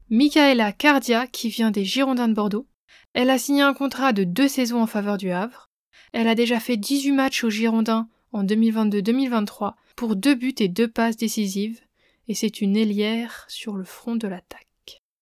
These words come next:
Le losc, qui est pour la prochaine saison deux mille vingt-trois deux mille vingt-quatre en D un Arkema a tout d'abord réalisé une prolongation, celle de l'entraîneuse Rachel Saidi.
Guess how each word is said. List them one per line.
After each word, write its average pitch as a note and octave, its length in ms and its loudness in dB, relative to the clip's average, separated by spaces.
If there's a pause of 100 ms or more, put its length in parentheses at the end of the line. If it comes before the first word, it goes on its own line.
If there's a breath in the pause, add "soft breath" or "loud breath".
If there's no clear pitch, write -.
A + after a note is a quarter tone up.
(300 soft breath)
Le B3 160 2
losc, C#4 440 4
qui - 180 -2
est A3+ 40 2
pour A3 400 -2
la A3 120 0
prochaine C4 380 0
saison B3+ 320 -2
deux A3+ 100 -2
mille A3 140 0
vingt-trois A3 300 -2
deux A3 60 0
mille A3 120 -2
vingt-quatre A3 600 -4 (340)
en G#3 120 0
D G#3+ 140 2
un G3+ 160 -2
Arkema A#3 680 0
a G3+ 100 -6
tout - 140 -10
d'abord A#3+ 300 0
réalisé A3 300 -2
une G#3 120 -2
prolongation, A3+ 680 -4 (360 soft breath)
celle C4 340 -2
de A3 100 2
l'entraîneuse A3+ 680 0
Rachel A3+ 480 -2
Saidi. G#3+ 480 -6